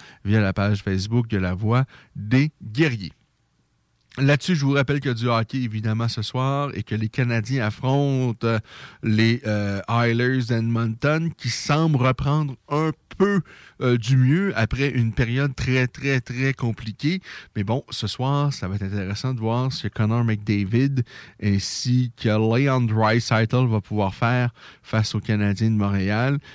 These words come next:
qui là, par les temps qui courent, euh, c'est compliqué, surtout devant les buts. Il y a des blessures, il y a ceux qui ont d'autres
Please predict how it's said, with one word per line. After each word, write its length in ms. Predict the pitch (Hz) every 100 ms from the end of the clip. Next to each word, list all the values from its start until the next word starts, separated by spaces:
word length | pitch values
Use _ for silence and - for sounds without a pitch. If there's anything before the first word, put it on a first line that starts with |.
| -
qui 160 | - 98
là, 200 | 117 131
par 160 | 101
les 100 | 98
temps 180 | 113 113
qui 160 | - -
courent, 680 | - 160 180 175 135 107
euh, 220 | 107 104
c'est 180 | 101 104
compliqué, 760 | - 120 - 113 - 170 180 175
surtout 340 | - 101 - 127
devant 200 | 120 120
les 180 | 120
buts. 380 | 117 147 170 170 -
Il 40 |
y 20 |
a 40 | 110
des 140 | 117
blessures, 640 | 117 117 - 165 170 175 143
il 60 |
y 60 | 107
a 360 | 104 104 98 95
ceux 220 | - 123
qui 80 | 123
ont 100 | 110
d'autres 500 | 123 131 127 120